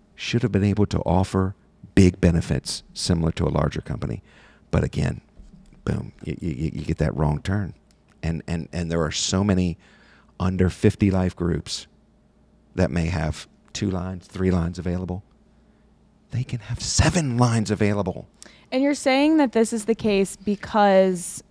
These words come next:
Speaker 2: the broker is having to do so much more work because of these build outs, correct?
Speaker 1: Correct. I mean, correct. It, it, and again, you know,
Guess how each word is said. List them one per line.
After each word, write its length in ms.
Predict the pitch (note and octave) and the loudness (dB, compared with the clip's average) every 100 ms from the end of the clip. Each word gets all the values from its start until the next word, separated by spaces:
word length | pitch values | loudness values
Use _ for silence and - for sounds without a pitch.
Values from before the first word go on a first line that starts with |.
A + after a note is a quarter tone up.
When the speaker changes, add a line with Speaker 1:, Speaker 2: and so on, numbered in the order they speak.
| _ _ _ _ _ _ - | _ _ _ _ _ _ -8
Speaker 2:
the 160 | - G#3+ | 2 2
broker 480 | - G3+ G3+ G#3+ G3 | 4 4 4 4 2
is 120 | F#3+ | 4
having 260 | F#3+ F3+ | 2 4
to 100 | F#3 | 2
do 200 | F3+ F#3 | 2 2
so 200 | F3 G3 | 2 2
much 260 | F#3 E3+ - | 2 2 0
more 180 | F#3+ F3 | 0 2
work 220 | E3+ E3 | -2 -4
because 280 | E3+ F3 E3 | -4 -4 -4
of 60 | D#3+ | -6
these 160 | D#3+ | -8
build 240 | - C#3 - | -4 -6 -6
outs, 220 | F2 - | -10 -12
correct? 320 | - D3+ D#3 | -8 -6 -2
Speaker 1:
Correct. 540 | - C3 D3+ - - - _ _ - | 2 4 4 2 -6 -14 _ _ -2
I 60 | |
mean, 160 | G2 F#2+ | 0 0
correct. 380 | - B2+ G2+ - | 2 4 4 2
It, 220 | E2+ - - | -4 -4 -4
it, 140 | G2 - | -4 0
and 120 | F2+ | 0
again, 380 | F2 D3+ F#2+ - | 4 4 4 2
you 100 | F#2 | 0
know, 160 | F2 | 2